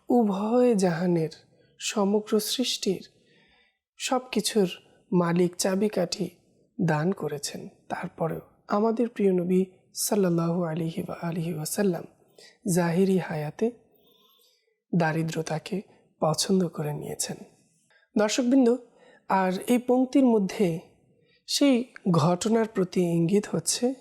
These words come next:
ইশারাত পাওয়া যাচ্ছে যে একবার হযরত জিবরাইল আলাইহিস সালাম প্রিয় নবী হুজুর আকরাম সাল্লাল্লাহু তাআলা আলাইহি ওয়া আলিহি ওয়াসাল্লামের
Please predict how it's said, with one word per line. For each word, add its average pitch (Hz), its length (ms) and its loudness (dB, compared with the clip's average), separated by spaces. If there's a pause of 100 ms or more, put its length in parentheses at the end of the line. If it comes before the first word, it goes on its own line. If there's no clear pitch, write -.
ইশারাত 175 580 -2
পাওয়া 170 240 2
যাচ্ছে 196 400 -4 (480)
যে 220 180 2
একবার 226 360 0 (320)
হযরত 262 480 0 (100)
জিবরাইল 202 500 4
আলাইহিস 180 400 2
সালাম 160 500 -2
প্রিয় 254 200 4
নবী 240 360 4
হুজুর 208 320 0
আকরাম 214 460 0
সাল্লাল্লাহু 165 640 0
তাআলা 170 500 -2
আলাইহি 220 400 2
ওয়া 180 120 0
আলিহি 175 460 -2
ওয়াসাল্লামের 165 640 0